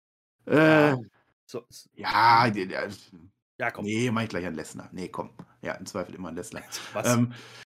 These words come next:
Speaker 2: Hör auf zu spoilern.
Speaker 1: ja, für, für den Moment war das gut, dass
Speaker 2: Aber
Speaker 1: ich
Speaker 2: ich
Speaker 1: mir
Speaker 2: weiß,
Speaker 1: also
Speaker 2: warum.
Speaker 1: diese, äh,
Speaker 2: Ich weiß, warum du den Award nicht vergibst. Lass mich das vielleicht kurz machen, dann kannst du das auch gleich einordnen. Nach der
Speaker 1: Ja.
Speaker 2: Werbung sehen wir nämlich nochmal Sami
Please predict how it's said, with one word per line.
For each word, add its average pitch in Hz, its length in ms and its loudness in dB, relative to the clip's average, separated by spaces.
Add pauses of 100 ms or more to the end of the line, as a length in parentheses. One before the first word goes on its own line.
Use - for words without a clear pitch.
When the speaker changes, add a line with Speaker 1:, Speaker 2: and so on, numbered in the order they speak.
Speaker 2:
Hör 98 80 -8
auf 98 60 -10
zu 104 120 -14
spoilern. 85 360 -14 (420)
Speaker 1:
ja, 90 260 0
für, 113 200 0
für - 180 -2
den 120 120 8
Moment 110 300 4
war 120 100 4
das 110 180 0
gut, 127 180 -2
dass 131 140 4
Speaker 2:
Aber 196 80 4
Speaker 1:
ich - 20 6
Speaker 2:
ich 214 80 6
Speaker 1:
mir - 0 -
Speaker 2:
weiß, - 40 6
Speaker 1:
also 120 140 6
Speaker 2:
warum. 131 180 8
Speaker 1:
diese, - 100 2 (880)
äh, 107 300 -2
Speaker 2:
Ich 120 120 -6
weiß, 160 160 2
warum 175 220 -2
du 170 80 -2
den 110 160 -4
Award 101 220 -2
nicht 120 120 -8
vergibst. - 380 -8
Lass 135 180 -2
mich 160 100 -10
das 143 120 -10
vielleicht 127 200 -6
kurz 156 200 -6
machen, 180 260 -6
dann 143 80 -12
kannst - 180 -12
du - 40 -8
das 113 80 -10
auch - 120 -6
gleich 127 160 -10
einordnen. 117 400 -8
Nach 127 160 0
der 120 140 -2
Speaker 1:
Ja. - 20 -2
Speaker 2:
Werbung 104 280 -2
sehen 107 160 -6
wir 123 80 -6
nämlich 113 200 -10
nochmal 107 220 -6
Sami 127 460 -4